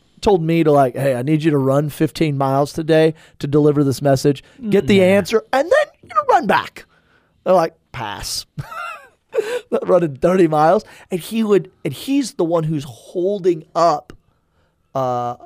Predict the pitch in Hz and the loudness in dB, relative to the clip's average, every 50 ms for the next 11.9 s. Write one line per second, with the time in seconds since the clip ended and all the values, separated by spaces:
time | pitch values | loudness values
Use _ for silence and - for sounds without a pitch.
0 | - - 151 151 131 160 151 - 175 143 127 147 139 123 139 135 139 135 135 135 | -12 -8 -6 -4 -2 -2 -2 -2 -4 -4 -2 -4 -4 -4 -6 -4 -2 -2 -2 -2
1 | 127 127 127 127 123 127 123 117 123 123 120 117 120 123 127 - 127 123 - 139 | -2 -4 -4 -6 -6 -6 -6 -6 -6 -6 -6 -6 -6 -6 -6 -6 -10 -12 -12 -12
2 | 143 165 185 208 226 240 240 247 240 233 226 214 196 175 160 143 135 123 117 113 | -12 -10 -8 -8 -6 -6 -6 -6 -6 -6 -6 -6 -6 -6 -6 -8 -8 -8 -10 -10
3 | 107 107 147 139 190 254 254 202 208 202 185 185 185 185 180 170 165 160 - 156 | -8 -4 -2 0 2 2 2 2 2 0 2 2 2 0 0 -2 -4 -4 -4 -4
4 | 139 131 135 - - _ _ _ - - 202 180 165 139 139 170 180 196 208 208 | -6 -6 -8 -12 -16 _ _ _ -8 -4 -2 -2 -2 -2 -2 -2 0 0 -2 -4
5 | - - 175 156 135 127 127 123 - _ - - - _ _ _ _ _ _ _ | -4 -4 -4 -2 -4 -6 -10 -12 -14 _ -20 -20 -20 _ _ _ _ _ _ _
6 | _ - 175 190 160 - 170 170 175 160 185 185 - 156 190 277 508 349 202 156 | _ -6 -4 -4 -6 -8 -10 -10 -6 -6 -6 -6 -6 -8 -6 -4 -4 -4 -4 -4
7 | 156 160 175 170 151 - - 185 - - 214 151 131 - - 180 440 - 208 123 | -2 0 0 0 0 0 -2 -2 0 0 0 -2 -2 -2 0 -2 -2 0 -4 -6
8 | 95 95 92 - _ - - _ _ _ _ _ _ _ - 202 196 196 165 208 | -6 -8 -12 -16 _ -20 -20 _ _ _ _ _ _ _ -2 0 0 2 2 2
9 | 214 240 269 247 202 196 202 214 208 160 160 156 175 202 - 185 156 151 143 143 | 2 4 4 2 2 0 0 -2 0 0 -2 -2 -2 -4 -6 -6 -4 -2 -2 0
10 | 139 156 139 139 131 127 175 202 170 143 143 139 143 170 156 - 165 139 - - | 0 0 0 0 0 2 2 2 2 2 0 -2 -2 -4 -4 -4 -4 -4 -4 -8
11 | _ _ _ _ _ _ - 147 131 123 139 160 165 170 165 160 139 | _ _ _ _ _ _ -8 -8 -6 -4 -2 0 0 2 0 0 -2